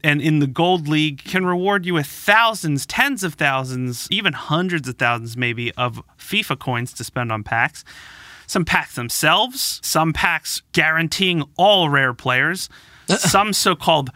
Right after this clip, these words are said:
Speaker 1: mega packs, which I don't know what that is, tried to look it
Speaker 2: I
Speaker 1: up.
Speaker 2: assume it's just a
Speaker 1: Uh,
Speaker 2: shitload of cards. I
Speaker 1: yeah.
Speaker 2: don't, I don't know.
Speaker 1: And even exclusive versions of cards that are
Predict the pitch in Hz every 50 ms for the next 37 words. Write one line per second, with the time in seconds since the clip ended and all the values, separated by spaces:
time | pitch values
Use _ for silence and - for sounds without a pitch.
0 | - _ - 151 180 226 262 240 190 - - - 147 147 156 160 - 131 113 -
1 | - 123 123 127 131 139 143 143 143 190 202 202 190 180 175 165 - - 151 151
2 | 151 151 147 139 - 147 151 180 - - 262 240 208 226 214 - 170 135 - 156
3 | 160 160 160 160 147 - 202 202 190 - 233 220 202 226 220 233 196 190 185 180
4 | 165 147 143 139 - - - - - - 165 156 156 160 160 160 143 160 165 -
5 | - 214 247 269 226 240 214 190 156 160 160 - - - - - 302 320 - -
6 | 196 175 156 151 143 - - 139 131 139 131 - - 147 143 139 139 151 147 143